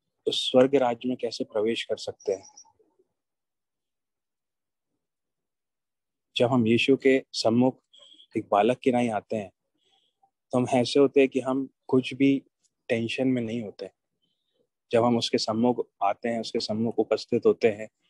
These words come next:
अगर हम एक बालक की नाई उसके सम्मुख आएंगे ना, तो हम कोई टेंशन में नहीं होंगे, हम कुछ प्रॉब्लम में नहीं होते हैं, हम कुछ चीज के बारे में सोच, सोचते नहीं रहते।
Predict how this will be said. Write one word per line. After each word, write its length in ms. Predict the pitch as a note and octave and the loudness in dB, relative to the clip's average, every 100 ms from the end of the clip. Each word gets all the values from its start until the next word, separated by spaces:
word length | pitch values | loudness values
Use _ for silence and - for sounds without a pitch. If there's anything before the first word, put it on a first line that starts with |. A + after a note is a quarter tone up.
| _ _ _ _ - | _ _ _ _ -6
अगर 160 | A#2+ B2 | 0 2
हम 120 | B2+ - - | 0 -2 -4
एक 120 | A#2 | -2
बालक 300 | A2 A2 C3 | 0 0 0
की 120 | - B2+ | -2 -6
नाई 200 | B2 B2 | -6 -8
उसके 180 | - | -10
सम्मुख 340 | B2 A#2 A#2+ A#2 | -8 -4 -2 -2
आएंगे 340 | A2+ A2+ A#2 | -2 -8 -8
ना, 180 | A2 G#2+ _ - - - _ _ - | -8 -12 _ -12 -12 -12 _ _ -2
तो 80 | A#2 | 0
हम 100 | A#2+ | 0
कोई 200 | - A#2 | 0 0
टेंशन 380 | A2 G#2+ B2 | 0 -2 0
में 120 | A#2+ A2 | 0 0
नहीं 140 | G#2 | -4
होंगे, 260 | F#2+ F#2+ - _ _ _ _ _ _ _ _ - | -6 -12 -14 _ _ _ _ _ _ _ _ -2
हम 100 | B2+ | 2
कुछ 160 | C3 - | 2 0
प्रॉब्लम 420 | A2+ G#2+ B2+ C3 | 0 2 4 4
में 220 | C3+ B2 - _ _ - | 4 2 -4 _ _ -6
नहीं 180 | A#2 A#2 | -2 0
होते 240 | G#2+ - G2+ | 0 -2 -6
हैं, 260 | F#2 _ _ _ _ _ _ _ _ _ _ _ _ _ _ - | -8 _ _ _ _ _ _ _ _ _ _ _ _ _ _ 0
हम 100 | C3+ | 2
कुछ 300 | C#3+ C#3 - _ - | 4 2 0 _ 2
चीज 240 | C3 - | 2 2
के 100 | C#3+ | -2
बारे 240 | A#2+ B2+ | 0 -2
में 140 | C#3 C3+ - | -2 -6 -12
सोच, 420 | - A#2 - - - | -10 -10 -8 -10 -12
सोचते 540 | - - B2+ A#2 - C3 | -12 -2 0 2 2 4
नहीं 140 | A#2+ | 4
रहते। 320 | G2 - G2 | 2 -4 -10